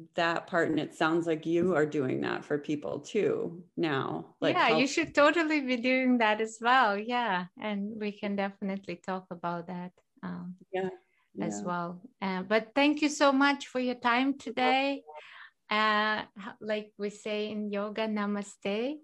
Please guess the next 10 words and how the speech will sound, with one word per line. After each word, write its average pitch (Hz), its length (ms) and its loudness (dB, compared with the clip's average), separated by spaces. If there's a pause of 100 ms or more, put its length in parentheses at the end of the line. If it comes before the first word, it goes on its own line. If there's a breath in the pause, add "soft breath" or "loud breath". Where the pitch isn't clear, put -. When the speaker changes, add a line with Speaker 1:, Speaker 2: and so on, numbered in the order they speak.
Speaker 2:
<laughs> 302 640 4 (640 loud breath)
And, 208 440 2
uh, 202 280 4
we 220 180 0
wish 233 320 -2
you 226 80 -2
good 233 260 0
luck, 226 360 4 (200)
and, 196 460 -2
uh, 185 300 0